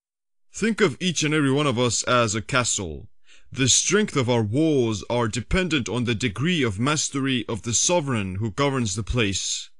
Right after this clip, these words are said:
If he is slothful and incompetent,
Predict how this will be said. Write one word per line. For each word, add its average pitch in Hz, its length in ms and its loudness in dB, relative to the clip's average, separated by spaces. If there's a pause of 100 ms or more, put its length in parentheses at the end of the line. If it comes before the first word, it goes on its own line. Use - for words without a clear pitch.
(520)
If 120 160 0
he 147 160 2
is 117 80 2
slothful 123 840 0
and 110 260 -2
incompetent, 131 840 -2